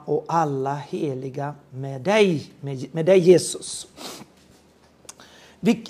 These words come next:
det finns en text till. Eh, det är inte många texter faktiskt som det står om alla de heliga. Det är därför som det är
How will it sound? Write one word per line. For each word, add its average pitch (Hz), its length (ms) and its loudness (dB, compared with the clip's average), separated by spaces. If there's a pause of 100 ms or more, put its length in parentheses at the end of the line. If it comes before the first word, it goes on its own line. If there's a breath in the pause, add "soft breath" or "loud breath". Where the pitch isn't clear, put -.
det 208 100 4
finns 226 180 4
en 220 160 4
text - 320 -2
till. - 220 -8 (1000 soft breath)
Eh, 139 120 -8 (120)
det 170 120 0
är 214 40 2
inte 208 140 -4
många 226 240 -2
texter 214 300 -2
faktiskt - 380 -12
som 170 160 -6
det 180 80 0
står 180 360 -4
om 165 120 -4
alla 170 200 -4
de 165 100 -6
heliga. 151 400 0
Det 156 60 -10
är 160 40 -10
därför 160 440 -4
som 202 460 -6 (480 loud breath)
det 190 340 -6
är 180 540 -2